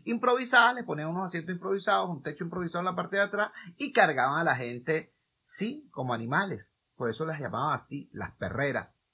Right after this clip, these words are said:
Bueno, ahora las perreras están en todo el país.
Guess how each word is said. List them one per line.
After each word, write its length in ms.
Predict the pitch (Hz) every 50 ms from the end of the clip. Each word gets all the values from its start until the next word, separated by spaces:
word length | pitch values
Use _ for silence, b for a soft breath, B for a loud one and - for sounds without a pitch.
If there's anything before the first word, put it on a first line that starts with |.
| B B B _
Bueno, 320 | - 123 123 123 143 139 -
ahora 220 | 110 110 113 120
las 160 | 131 156 -
perreras 760 | - - 156 131 120 131 135 127 127 127 147 175 - - - _ _
están 360 | - 123 - - 107 101 104
en 160 | 117 127 120 -
todo 240 | 104 95 98 101
el 100 | 107 -
país. 540 | - - 64 - - - - - - - _